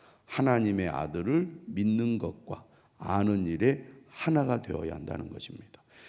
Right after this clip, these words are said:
같은 믿음을 가지고, 또 그 믿는 믿음의 지식, 다시 말하면 영적인 훈련, 양육을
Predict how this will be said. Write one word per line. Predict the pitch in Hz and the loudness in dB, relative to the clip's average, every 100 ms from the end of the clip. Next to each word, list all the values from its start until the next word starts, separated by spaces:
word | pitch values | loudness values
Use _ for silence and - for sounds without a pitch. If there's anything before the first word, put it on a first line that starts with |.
| - _ | -20 _
같은 | - - - - 170 127 | 0 0 0 2 2 2
믿음을 | - 87 87 78 | -4 -2 -2 -2
가지고, | 82 - - - - _ _ _ _ _ _ _ _ _ | -6 -12 -14 -16 -20 _ _ _ _ _ _ _ _ _
또 | 160 165 165 - - - _ | 8 8 8 -4 -16 -20 _
그 | - 165 160 - - - _ _ _ _ _ | 4 4 4 -2 -16 -20 _ _ _ _ _
믿는 | 131 147 147 156 151 - | 6 8 6 6 2 -2
믿음의 | 110 113 123 113 117 117 - - - _ _ _ _ _ _ _ _ _ - | 0 6 6 8 4 2 -4 -16 -20 _ _ _ _ _ _ _ _ _ -8
지식, | - 113 110 - - - | 0 2 2 0 -8 -20
다시 | - 104 120 | -8 -2 2
말하면 | 98 90 92 90 - - _ - | 2 2 0 -4 -10 -20 _ 0
영적인 | 107 107 110 95 104 147 196 - - - _ _ _ _ _ _ _ _ _ _ _ _ _ | 2 4 2 2 2 2 0 -6 -18 -20 _ _ _ _ _ _ _ _ _ _ _ _ _
훈련, | - 185 107 - - - - _ _ _ - | 4 6 4 0 -12 -20 -20 _ _ _ -4
양육을 | 90 110 123 123 98 127 95 - | 0 6 6 6 4 4 2 -4